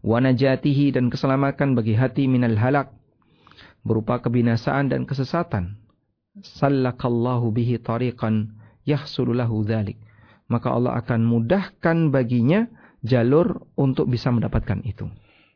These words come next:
Jadi kita tahu ilmu adalah nutrisi batin dan sumber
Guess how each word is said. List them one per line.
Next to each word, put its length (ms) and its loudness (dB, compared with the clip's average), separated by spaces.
Jadi 160 -12
kita 240 -6
tahu 320 -2
ilmu 560 2
adalah 560 0
nutrisi 800 -2
batin 480 -4
dan 640 0
sumber 720 0